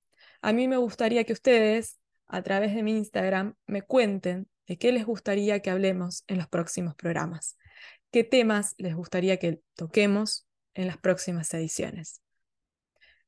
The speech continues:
Saber qué es lo que les interesa y de esa manera poder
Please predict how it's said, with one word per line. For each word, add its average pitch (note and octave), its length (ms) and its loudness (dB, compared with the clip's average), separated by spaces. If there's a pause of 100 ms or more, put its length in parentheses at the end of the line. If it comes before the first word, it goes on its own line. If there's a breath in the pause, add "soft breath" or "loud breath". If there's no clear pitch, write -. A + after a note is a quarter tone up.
(500)
Saber G#3+ 760 4
qué G3+ 100 0
es F#3+ 60 0
lo G3 120 2
que F#3+ 100 -2
les E3+ 180 -4
interesa F3+ 720 -2 (600)
y G#3+ 100 0
de A#3+ 80 10
esa B3+ 180 4
manera A3+ 560 2 (460)
poder G#3 480 2